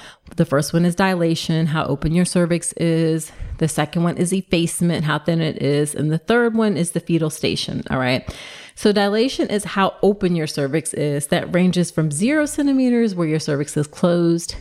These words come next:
to ten centimeters, where your cervix is completely or fully dilated.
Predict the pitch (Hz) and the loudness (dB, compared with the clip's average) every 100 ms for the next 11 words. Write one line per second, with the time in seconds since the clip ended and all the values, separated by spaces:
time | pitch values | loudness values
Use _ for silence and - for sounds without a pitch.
0 | - - 160 330 523 453 - 165 156 151 | -8 -4 -2 0 0 0 0 0 0 0
1 | 151 156 - 160 156 160 - 143 143 151 | 0 -2 0 0 2 0 0 0 0 -4
2 | - 143 - - 175 - 139 - 151 147 | -2 -2 0 2 0 2 -2 0 0 2
3 | 160 - - 131 131 151 - 440 170 - | 0 -2 -2 0 0 0 0 0 0 0
4 | - | -4